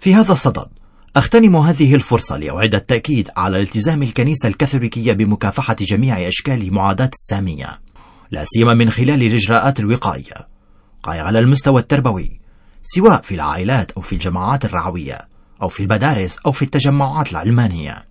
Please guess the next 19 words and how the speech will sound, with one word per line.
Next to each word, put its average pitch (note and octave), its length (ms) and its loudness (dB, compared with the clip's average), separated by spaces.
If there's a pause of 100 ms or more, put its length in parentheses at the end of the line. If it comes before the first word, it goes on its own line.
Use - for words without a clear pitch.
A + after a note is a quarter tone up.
(600)
تابع F3 280 6
الأب B2 180 4
الأقدس C3+ 360 2
يقول: C#2 360 -8 (220)
"بالعودة F3 480 6
إلى D#3+ 160 0
الحوار C#3+ 440 -2
بين C3 240 0
الأديان، G#2+ 500 -4 (380)
فهو - 180 -6
يشكل A#2+ 420 0
علامة B2 460 2
لزمننا، G2 720 0 (400)
علامة E3 500 4
أود G#2+ 280 2
أن D#2+ 160 -2
أقولها F#2 400 -2
للعناية F#2+ 580 0
الإلهية، F2+ 640 -4